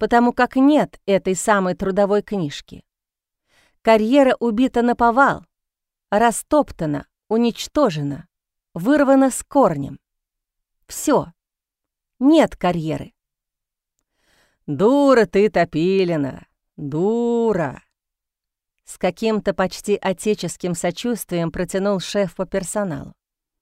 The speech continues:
«Да ты хоть понимаешь, какой шанс упустила?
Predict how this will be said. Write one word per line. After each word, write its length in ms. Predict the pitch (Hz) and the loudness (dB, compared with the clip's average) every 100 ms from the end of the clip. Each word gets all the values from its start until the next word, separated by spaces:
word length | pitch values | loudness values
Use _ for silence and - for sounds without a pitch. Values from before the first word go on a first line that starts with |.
| _ | _
«Да 160 | 151 185 | -2 -2
ты 220 | 185 233 | 2 0
хоть 280 | - 214 - | 2 0 0
понимаешь, 680 | 208 202 196 226 254 226 - | -4 -2 2 2 2 0 0
какой 360 | 202 196 220 | -2 2 2
шанс 560 | 220 - 190 233 208 180 | 2 0 2 4 2 0
упустила? 800 | 180 175 170 - 165 139 139 | -6 -4 -8 -8 -10 -10 -12